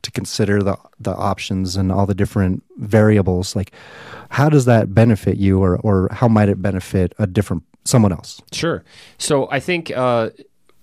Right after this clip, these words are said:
Speaker 2: it, it benefits you in the way that you describe. So your general,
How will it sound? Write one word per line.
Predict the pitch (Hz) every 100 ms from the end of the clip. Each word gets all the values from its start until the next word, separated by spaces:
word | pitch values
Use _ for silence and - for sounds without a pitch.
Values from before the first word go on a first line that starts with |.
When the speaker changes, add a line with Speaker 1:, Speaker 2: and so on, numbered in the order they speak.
| _ _
Speaker 2:
it, | 131 123 135
it | 120 113
benefits | 139 147 139 131
you | 127 123
in | 110
the | 104
way | 110 110 104 101
that | 76 95 98 76
you | 101 101
describe. | 92 - 101 87 78
So | - 92
your | 92 92
general, | 92 107 120 110 101 -